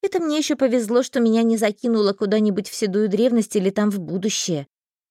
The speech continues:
«Да уж», согласился Марстон и продолжил рассказ.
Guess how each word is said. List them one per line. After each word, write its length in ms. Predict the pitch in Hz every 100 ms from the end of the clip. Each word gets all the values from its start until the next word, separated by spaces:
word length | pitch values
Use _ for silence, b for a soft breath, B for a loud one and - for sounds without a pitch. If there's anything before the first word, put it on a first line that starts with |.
| _ _ _ _ _ _ _
«Да 340 | 131 120 123 120
уж», 400 | 185 - - - _ _ _ -
согласился 640 | - 202 208 202 208 - 220
Марстон 460 | 262 330 - 190 b b -
и 80 |
продолжил 600 | 330 220 156 190 185 196
рассказ. 520 | 180 175 - 127 -